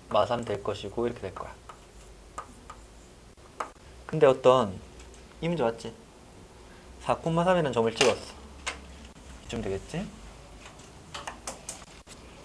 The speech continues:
이런 원에서 어, 접선을 그으면 하나는 이렇게 생길 거야.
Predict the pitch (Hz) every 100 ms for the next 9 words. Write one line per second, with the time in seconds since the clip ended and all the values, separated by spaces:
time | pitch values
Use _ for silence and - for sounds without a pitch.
0 | - - - - - - - - 539 -
1 | - - - - - - - - 131 113
2 | 107 98 123 165 - - - - - -
3 | - - - - 135 127 127 123 123 123
4 | 123 117 120 - 123 165 151 139 139 123
5 | 117 113 165 165 156 131 143 135 113 98
6 | - -